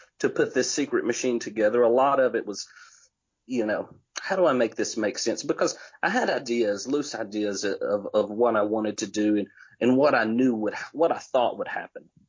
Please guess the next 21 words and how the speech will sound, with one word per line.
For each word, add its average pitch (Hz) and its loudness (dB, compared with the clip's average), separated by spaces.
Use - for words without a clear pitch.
you 110 -4
know. 101 -4
I - -8
thought - -2
there 156 4
would 110 0
be 104 0
a 92 0
reaction 113 0
from, 110 -6
from 120 0
the 107 -8
team, 117 -2
you 117 -2
know, 110 -2
"Man, 120 -4
what - -6
happened 120 -4
to - -10
Recondo? 107 -2
What, 107 0